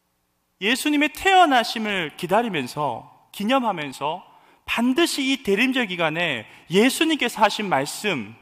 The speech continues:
예수님이 주목하라고 하신 그것들을 동시에 기억해야 하는 이유가 여기 있습니다.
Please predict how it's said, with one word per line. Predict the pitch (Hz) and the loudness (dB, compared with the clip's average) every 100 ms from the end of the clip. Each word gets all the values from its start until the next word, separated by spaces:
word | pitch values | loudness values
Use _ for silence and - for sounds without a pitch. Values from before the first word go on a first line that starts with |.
| _ _ _ _ _ _ - 165 | _ _ _ _ _ _ -12 2
예수님이 | 220 277 - 311 294 294 226 - | 4 4 0 0 2 2 0 -4
주목하라고 | - - 214 247 320 - 294 269 240 | -12 -6 -2 4 2 4 4 6 4
하신 | 202 - 196 | 2 2 -8
그것들을 | 175 202 - 202 190 185 | -2 -2 -2 -4 -4 -2
동시에 | 190 226 254 302 302 277 262 - - | -2 -2 0 2 2 2 -2 -14 -4
기억해야 | 240 277 - 240 214 202 | 0 0 -2 -2 0 0
하는 | 196 185 | -2 -2
이유가 | 165 170 151 | -6 -4 0
여기 | 180 190 | 0 -2
있습니다. | - 117 104 98 104 | -6 -12 -12 -14 -20